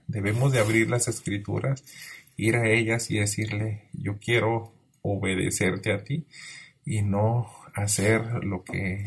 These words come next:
mi carne, mi corazón, que es engañoso, a veces desea. No quiero rebelarme en contra de tu voluntad". Entonces, necesitamos ser humildes y cuando estemos,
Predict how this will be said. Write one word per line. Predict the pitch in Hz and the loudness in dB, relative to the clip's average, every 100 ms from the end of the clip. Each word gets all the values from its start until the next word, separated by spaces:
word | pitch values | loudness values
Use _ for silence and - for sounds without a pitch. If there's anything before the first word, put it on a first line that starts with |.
| - | -2
mi | 104 | -2
carne, | 101 101 101 104 110 107 | 4 6 8 6 0 0
mi | 104 101 | 0 -2
corazón, | - 95 92 92 - 104 104 | -2 0 2 2 2 2 2
que | - 98 | 0 -2
es | - | 0
engañoso, | 107 101 98 104 110 110 104 78 | 0 0 0 0 0 0 0 0
a | 87 | -2
veces | 87 92 92 92 | -2 -2 -2 -2
desea. | 87 - - - - _ _ _ _ _ _ - | -4 -4 -6 -6 -12 _ _ _ _ _ _ -6
No | 110 | -6
quiero | 104 113 104 107 107 | 0 4 4 4 2
rebelarme | 110 107 104 104 104 107 113 | 0 0 2 4 4 2 0
en | 107 | -2
contra | - 101 110 110 | -2 0 4 4
de | 104 | 2
tu | 101 | -2
voluntad". | 95 95 95 - 113 | -2 -2 -2 -2 -2
Entonces, | 113 104 87 92 - 92 - - - - _ _ _ - | -2 -4 -4 -6 -4 -4 -4 -8 -10 -20 _ _ _ -8
necesitamos | 101 - - 104 104 107 | -6 -6 0 2 4 2
ser | 110 104 | 2 2
humildes | 104 113 120 120 131 131 - - - | 2 2 2 2 2 2 -2 -10 -8
y | 104 104 107 - | -4 -2 -4 -2
cuando | 101 101 98 | 0 0 -2
estemos, | - 117 117 127 127 | 0 0 4 4 2